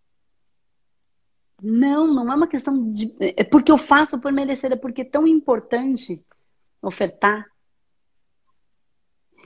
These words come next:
E assim, o que eu, o que eu sugiro é que você passe por um tratamento profundo. Não é assim passar só por um negocinho que passou uma energiazinha, não.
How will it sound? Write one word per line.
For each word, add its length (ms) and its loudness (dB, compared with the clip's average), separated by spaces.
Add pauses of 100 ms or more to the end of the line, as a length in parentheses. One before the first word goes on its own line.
(100)
E 60 0
assim, 220 -2 (140)
o 100 -4
que 140 0
eu, 140 4
o 60 -2
que 100 0
eu 80 2
sugiro 320 -4
é 40 -8
que 100 -14
você 200 -10 (140)
passe 360 2
por 220 6
um 120 0
tratamento 760 -2 (200)
profundo. 720 0 (1900)
Não 260 4
é 160 2
assim 320 -10
passar 380 -8
só 180 -10
por 140 -16
um 60 -12
negocinho 340 -10
que 60 -20
passou 260 -4
uma 100 -6
energiazinha, 800 -4
não. 200 -8